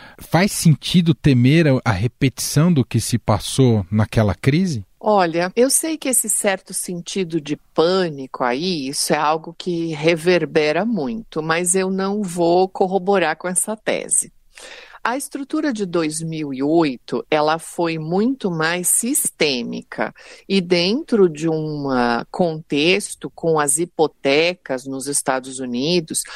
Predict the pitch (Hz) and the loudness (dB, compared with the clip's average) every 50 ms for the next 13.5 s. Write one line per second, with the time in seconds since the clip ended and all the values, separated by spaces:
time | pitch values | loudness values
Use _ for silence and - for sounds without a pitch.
0 | - - - - 381 320 330 330 311 330 339 - 359 349 320 269 269 254 254 226 | -16 -4 0 2 2 2 2 0 0 -2 -2 -2 0 0 2 0 0 2 0 -2
1 | 185 175 185 180 165 151 135 123 127 139 143 151 170 190 190 190 - - 180 143 | 0 0 -2 0 -2 -4 -6 -6 -4 0 0 0 0 0 -2 -2 -4 -6 -8 -6
2 | 139 165 208 226 - 233 196 170 156 156 - - - 165 143 131 - - - 156 | -4 -2 -2 0 0 0 2 2 0 -2 -4 -6 -4 -4 -4 -4 -4 -6 -2 0
3 | 156 190 233 277 254 - 139 - - - - - - - - 190 240 247 247 - | 2 2 2 2 0 0 -2 -4 -6 -12 -18 -18 -12 -4 0 2 2 2 0 0
4 | - 285 285 277 240 190 175 180 185 190 208 220 208 185 170 147 147 147 180 180 | 2 2 2 2 0 -2 0 2 4 4 4 2 2 0 -2 -4 -4 0 2 2
5 | 185 202 220 277 294 - - 190 175 - 185 185 190 202 233 302 - - - - | 2 2 -2 -4 -6 -4 -4 -4 -2 -2 -2 -2 0 0 0 0 -2 -4 -4 -2
6 | 208 160 143 127 127 123 196 117 110 110 - 135 143 147 - 170 160 147 143 143 | -2 0 0 0 -2 -4 -6 -10 -12 -10 -10 -10 -8 -4 -2 0 2 2 0 -2
7 | - 156 143 135 135 131 120 - - 131 127 123 131 135 151 190 233 302 - - | -4 -6 -6 -6 -6 -8 -10 -8 -2 0 2 2 4 4 2 2 2 0 0 0
8 | - 339 339 - - - - - - - - _ - - - 214 208 - - 190 | 0 0 0 -2 -10 -20 -20 -20 -20 -20 -20 _ -8 -2 0 0 0 2 2 2
9 | 180 170 156 147 147 151 156 160 170 175 180 - - - 139 - - - 139 131 | 2 0 -4 -6 -6 -4 0 2 2 2 2 0 -2 -6 -8 -6 -4 -2 0 0
10 | - - - 156 175 196 233 262 - - 254 - - 220 214 - - 185 165 - | 0 0 0 0 0 0 0 0 -2 -4 -6 0 2 0 0 0 0 -4 -2 0
11 | - 170 156 143 151 151 147 147 - - - 165 156 156 - 156 143 143 143 151 | 2 2 4 4 4 2 2 2 0 0 0 0 -2 -2 -4 -4 -4 -2 0 0
12 | 147 139 135 135 131 127 131 - - - - _ _ - - 208 196 185 180 175 | 0 0 0 -2 -2 -4 -6 -8 -14 -20 -20 _ _ -6 -2 0 0 0 0 -2
13 | 165 160 _ - 160 147 147 143 - | -6 -8 _ -2 -2 0 0 0 -2